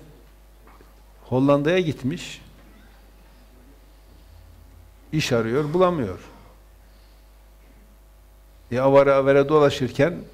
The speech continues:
e, kilisenin önü boş, gidip orada oturuyor. Güneş,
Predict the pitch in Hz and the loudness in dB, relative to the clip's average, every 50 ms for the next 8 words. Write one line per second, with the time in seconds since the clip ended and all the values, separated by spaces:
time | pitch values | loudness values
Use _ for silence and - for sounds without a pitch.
0 | - - - - - - - - - - - 143 127 113 - - - - 165 160 | -20 -20 -20 -20 -20 -20 -20 -20 -20 -18 -14 -14 -14 -14 -16 -18 -12 -10 -6 -6
1 | 151 - - 135 139 143 131 139 180 190 196 185 151 - - - 135 151 160 165 | -4 -2 -2 -2 0 0 -2 -2 -4 -2 -2 -2 -2 -2 -4 -10 -10 -6 -2 -2
2 | 143 139 - 190 180 170 - - 175 170 131 101 101 - - - - - - - | -2 -2 -2 -4 -6 -6 -8 -10 -10 -10 -10 -10 -10 -14 -20 -20 -20 -20 -20 -20
3 | - - - - 147 139 131 120 - - - | -20 -20 -6 -4 0 0 0 0 -2 -8 -14